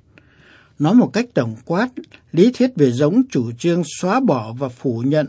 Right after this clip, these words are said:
sự khác biệt tự nhiên giữa phái nam và phái nữ. Và như vừa nói,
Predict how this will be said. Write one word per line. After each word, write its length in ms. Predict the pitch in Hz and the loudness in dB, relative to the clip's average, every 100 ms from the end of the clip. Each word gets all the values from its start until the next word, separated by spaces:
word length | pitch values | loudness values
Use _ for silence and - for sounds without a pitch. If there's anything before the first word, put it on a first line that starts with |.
| 95 | -6
sự 240 | - 151 | -10 -8
khác 280 | 139 233 247 | -6 -8 -4
biệt 180 | 160 123 - | -2 -2 -4
tự 140 | 160 | -4
nhiên 420 | 143 147 170 175 180 - | -2 -2 0 0 -2 -6
giữa 140 | 165 | -6
phái 200 | 214 214 | -4 -4
nam 340 | 220 185 185 170 | 0 0 -2 -4
và 120 | 120 | -6
phái 200 | 147 170 | -4 -2
nữ. 260 | 196 165 247 _ _ - - - | 0 -2 -4 _ _ -20 -20 -6
Và 100 | 127 | 0
như 200 | 143 175 | 2 2
vừa 160 | 151 | 2
nói, 340 | 123 131 165 | 2 0 -2